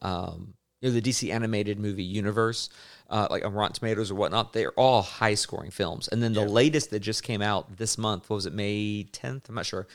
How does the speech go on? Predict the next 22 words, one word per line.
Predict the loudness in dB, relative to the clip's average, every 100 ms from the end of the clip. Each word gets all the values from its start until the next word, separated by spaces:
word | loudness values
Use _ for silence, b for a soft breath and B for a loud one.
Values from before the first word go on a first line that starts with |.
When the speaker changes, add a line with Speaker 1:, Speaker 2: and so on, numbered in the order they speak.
| B
Speaker 1:
But | -4
it |
came | 0 0
out |
this | -2 0
month: | 0 2
Justice | 0 0 -2 -2
League | -2
Dark | 2 4 2 -2
Apocalypse | 0 0 0 -2 -2 -4
War. | 0 2 2 0 B B B
It | 2 6
right | 6
now | 6 2
is |
sitting | 2 0 0
at | -2
a |
hundred | -2 -4 -4
percent | -6 -4 -4 -4 -8
on | -10
critics, | -2 0 0 -4 -6